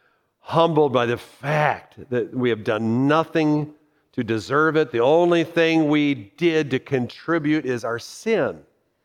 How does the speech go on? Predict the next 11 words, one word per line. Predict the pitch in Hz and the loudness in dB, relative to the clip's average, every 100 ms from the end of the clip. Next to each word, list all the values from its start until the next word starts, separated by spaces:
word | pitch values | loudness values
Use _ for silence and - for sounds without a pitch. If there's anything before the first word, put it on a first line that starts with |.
| _ _ _ _ _ _ _ _ _ _ | _ _ _ _ _ _ _ _ _ _
And | 92 | -10
Jesus, | 90 101 147 139 135 - | -10 -6 -4 -4 -6 -4
you | 151 | -2
reach | 151 143 139 135 | 0 0 -2 -2
out | 123 127 113 | 0 0 0
and | 120 110 | -2 -2
grab | - 120 139 143 131 | -4 -6 -2 0 2
us | 123 113 | 0 -2
in | 123 117 | -4 -2
our | 104 107 | 0 -2
sin | - 123 110 92 | -6 -6 -4 -4